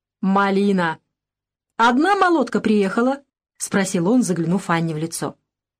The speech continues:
«Как бы тебе не одна! Муж вон идет!» Рослого парня,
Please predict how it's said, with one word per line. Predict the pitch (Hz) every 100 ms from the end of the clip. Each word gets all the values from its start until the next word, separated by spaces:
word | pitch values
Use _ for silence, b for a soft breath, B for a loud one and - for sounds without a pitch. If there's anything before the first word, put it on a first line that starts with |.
| _ _
«Как | - 247 196
бы | 196
тебе | 208 190
не | 190
одна! | 190 175 175 156 _ _ _
Муж | 233 320 269
вон | 190 185
идет!» | 175 175 - _ _ _ _ _ _ _ _ _ _
Рослого | - 359 254 196
парня, | 185 262 277 254 240